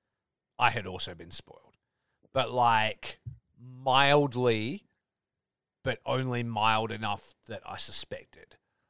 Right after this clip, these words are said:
Like, it was like I opened Instagram or something like that, and I saw a picture of Juice Robinson, not, like, in the ring with Tanahashi or anything like that, but I went,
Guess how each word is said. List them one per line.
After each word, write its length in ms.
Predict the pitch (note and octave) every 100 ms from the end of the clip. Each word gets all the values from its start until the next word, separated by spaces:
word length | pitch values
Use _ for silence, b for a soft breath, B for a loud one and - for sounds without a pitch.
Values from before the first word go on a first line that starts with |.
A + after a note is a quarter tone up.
| -
Like, 320 | A2 F#2+ G2
it 100 | G#2+
was 160 | A2 G#2+
like 200 | G#2 -
I 60 | G2
opened 320 | A2+ A2+ G#2
Instagram 460 | G#2+ - - G2+ G2+
or 60 |
something 260 | - G2 G2
like 180 | G2 E2+
that, 240 | F2 - _ _ _
and 140 | - G#2+
I 80 |
saw 480 | G2+ - D3 C3+ B2 -
a 40 |
picture 920 | - - D#3 - - C3+ A2 G#2 G#2 F#2+ _ _ _ _ _ _ -
of 160 | G#2+ F#2+
Juice 260 | A#2 G2+
Robinson, 480 | A2 F#2+ G2+ G#2 G#2
not, 200 | C3+ C3
like, 240 | A2+ G#2+ -
in 160 | C3+
the 100 | A2+
ring 220 | G#2 G#2+
with 120 | G#2 -
Tanahashi 720 | G#2 F#2 C3+ C#3+ - C#3+ C#3
or 100 | C3
anything 360 | C3+ - C3
like 240 | B2 A#2+ -
that, 320 | B2 A#2+ - _ _ _ _ _ -
but 140 | A2
I 200 | - G#2+
went, 240 | G#2 G2